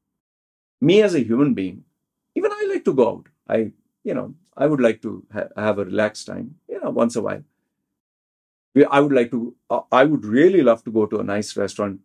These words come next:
You know, one of my weaknesses is Burger King. I love Burger King. Okay, I really like their, uh, Angus, uh, beef burger, um, the Australian, the thing,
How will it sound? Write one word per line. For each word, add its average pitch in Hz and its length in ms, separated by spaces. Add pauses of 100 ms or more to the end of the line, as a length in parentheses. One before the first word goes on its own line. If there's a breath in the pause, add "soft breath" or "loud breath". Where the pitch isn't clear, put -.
You 110 100
know, 107 100
one 101 220
of 120 80
my 117 140
weaknesses 117 480
is 117 60
Burger 143 320
King. 98 240 (460)
I 113 100
love 139 260
Burger 110 300
King. - 220 (300)
Okay, 165 300 (100)
I 107 340
really 110 340
like 104 280
their, 95 400
uh, 95 300 (240)
Angus, 117 600 (480)
uh, 107 180
beef 107 340
burger, 104 380 (480)
um, 98 440
the 104 240
Australian, 104 580
the 90 60
thing, 104 320